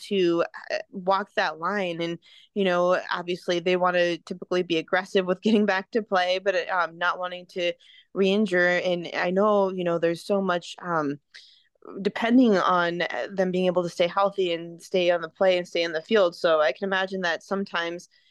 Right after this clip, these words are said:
can be a very difficult position to be in as a, the team physician or the person that is trying to give the best advice possible and, and the best treatment possible in any given time.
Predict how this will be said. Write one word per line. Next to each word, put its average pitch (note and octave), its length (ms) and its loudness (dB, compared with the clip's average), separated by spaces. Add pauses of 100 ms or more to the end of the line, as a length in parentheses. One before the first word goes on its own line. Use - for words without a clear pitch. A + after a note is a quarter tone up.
(120)
can G#3+ 120 2
be G3 180 4
a G3 60 4
very A3 200 2
difficult A3+ 420 -2
position G3+ 480 -2
to F#3+ 100 -6
be F#3 280 0
in E3 120 0
as E3 220 0
a, D#3 120 2
the D#3 440 0
team G#3 220 0
physician F3 440 -2
or D#3+ 120 2
the E3 80 -2
person E3+ 480 -6
that D#3 180 0
is D#3 300 -8
trying G3+ 240 -4
to G3 60 2
give F3+ 180 0
the F3 60 0
best E3 260 -2
advice D#3+ 320 -2
possible E3 580 -2
and, D#3 100 -2
and D#3+ 120 -6
the D#3 40 -12
best - 220 -4
treatment F3 340 -6
possible - 400 -2
in D#3+ 80 0
any D#3 200 -4
given D3 240 -6
time. F3+ 380 -10